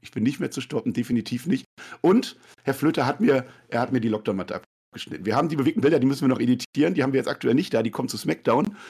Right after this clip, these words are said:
Aber, Herr Flöter, du darfst nie Friseur werden. Guck mal hier. D-, das ist einfach, guck mal hier, guck mal hier, hier, da. Also hier ist ganz okay, aber hier, da muss noch mal nachgeholfen werden. Also ich werde noch mal zum Friseur gehen, hochoffiziell.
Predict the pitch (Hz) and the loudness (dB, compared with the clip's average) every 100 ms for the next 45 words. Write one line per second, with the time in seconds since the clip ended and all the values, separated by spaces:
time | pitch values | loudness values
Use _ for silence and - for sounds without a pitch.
0 | - - 160 127 131 147 170 147 185 - | -4 2 4 4 4 2 2 2 0 -8
1 | - 131 156 147 185 - 131 151 147 95 | -2 2 2 2 0 -2 2 4 4 2
2 | 87 82 - _ 156 175 160 110 - _ | -2 -8 -18 _ -2 0 2 2 -2 _
3 | - 131 160 151 170 - 190 202 190 - | -2 2 2 2 -2 -2 -2 -2 -4 -2
4 | 190 147 180 220 - - _ _ - 240 | 0 2 4 2 -2 -20 _ _ -10 -4
5 | 185 160 208 - - _ 190 240 - 160 | 0 2 0 -2 -12 _ -2 -2 -4 -6
6 | - - _ _ _ - 139 147 214 226 | -6 -10 _ _ _ -6 -2 0 0 -2
7 | 220 196 185 - 143 175 214 - _ - | -4 -8 -8 -4 2 2 0 -12 _ -20
8 | - _ _ _ 135 147 135 185 240 - | -20 _ _ _ 2 2 4 2 2 -6
9 | _ _ _ _ _ _ _ 135 143 151 | _ _ _ _ _ _ _ 0 2 2
10 | 135 120 117 113 107 95 92 95 - 101 | 2 2 0 0 -2 0 -4 -8 -6 -2
11 | 113 117 143 143 139 - 135 131 113 131 | 0 2 2 4 2 -2 -2 0 2 2
12 | 131 123 139 - 120 - 110 - | 2 0 -2 -4 -4 -2 0 0